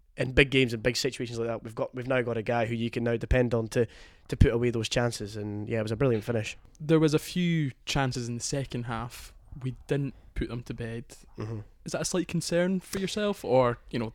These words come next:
Speaker 2: Marshall's save was, was great
Speaker 1: Yeah.
Speaker 2: as well?
Speaker 1: Yeah,
Speaker 2: midway
Speaker 1: the,
Speaker 2: through
Speaker 1: he
Speaker 2: the
Speaker 1: makes,
Speaker 2: second
Speaker 1: he makes
Speaker 2: half.
Speaker 1: a good double save.
Speaker 2: That's
Speaker 1: Yeah,
Speaker 2: what you expect.
Speaker 1: yeah, exactly.
Speaker 2: But
Speaker 1: If Marshall's a good goalie. It's the first time Hibs have had a proper good goalie for a while. Uh, annoyingly, that's probably last season,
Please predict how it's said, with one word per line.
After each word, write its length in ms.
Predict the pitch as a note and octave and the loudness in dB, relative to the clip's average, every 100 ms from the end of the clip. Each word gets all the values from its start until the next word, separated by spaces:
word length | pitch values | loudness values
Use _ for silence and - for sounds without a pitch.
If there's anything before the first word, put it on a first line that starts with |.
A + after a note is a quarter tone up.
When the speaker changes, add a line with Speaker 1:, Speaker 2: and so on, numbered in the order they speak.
| - | -6
Speaker 2:
Marshall's 400 | C#3+ C#3 C3 A#2 | 0 0 0 -4
save 280 | C3 A#2+ B2+ | -4 -4 -6
was, 260 | A2+ - | -10 -10
was 120 | B2 | -14
great 340 | C3 A#2+ A#2+ - | -10 -8 -8 8
Speaker 1:
Yeah. 200 | E3 C3 - B2 | 12 12 10 -6
Speaker 2:
as 100 | C3 | -6
well? 340 | A#2+ A#2 A2+ - - - - | -4 -4 -8 -12 -20 -20 -10
Speaker 1:
Yeah, 120 | - A2+ | -6 -4
Speaker 2:
midway 100 | B2 | 6
Speaker 1:
the, 80 | F3+ | 6
Speaker 2:
through 80 | F3 | 8
Speaker 1:
he 60 | |
Speaker 2:
the 40 | F3 | 8
Speaker 1:
makes, 160 | - - | 6 4
Speaker 2:
second 80 | G3 | 2
Speaker 1:
he 60 | |
makes 200 | F#3+ F3 | 2 4
Speaker 2:
half. 80 | D3 | 4
Speaker 1:
a 40 | |
good 140 | C#3+ C3 | 4 6
double 220 | B2+ A#2 | 6 4
save. 360 | - A2+ A2 G#2 | 2 2 0 -2
Speaker 2:
That's 140 | A2 | -2
Speaker 1:
Yeah, 60 | G#2+ | -2
Speaker 2:
what 60 | |
you 60 | G#2+ | -4
expect. 360 | G2 - G2 - F3 | -8 -12 -14 -2 4
Speaker 1:
yeah, 120 | C#3 | 4
exactly. 460 | A#2+ C3+ A2+ F2 G#2 | 4 0 0 -6 -6
Speaker 2:
But 100 | A#2 | -8
Speaker 1:
If 360 | - - A#2 | -10 -10 -10
Marshall's 420 | C3 C3+ B2+ G#2+ | 2 4 4 2
a 20 | G#2 | 0
good 140 | A2 | 4
goalie. 240 | A#2+ A2+ | 6 6
It's 100 | G#2+ | 4
the 80 | - | 2
first 200 | - C#3 | 2 2
time 140 | A2 G#2+ | 2 0
Hibs 160 | A2 | -2
have 100 | G#2+ A2 | -4 -4
had 100 | G#2 | -2
a 60 | |
proper 260 | - A2 G#2+ | 0 0 0
good 160 | G#2+ | -2
goalie 260 | A2+ A2+ G#2+ | 4 6 4
for 120 | - | 2
a 60 | G#2 | 2
while. 340 | A2 A2 G2+ - - | 2 2 0 -4 -4
Uh, 200 | B2 A2+ A2 | 2 4 4
annoyingly, 540 | A2+ A2+ A2+ A2 G#2 - - _ - | 6 6 6 4 2 -2 -20 _ -2
that's 180 | A#2+ A#2 | 0 4
probably 380 | - A#2 G#2+ G#2 | 6 6 4 4
last 280 | A#2 A2+ - | 2 0 -2
season, 400 | A#2 G#2+ G#2 | -2 -2 -4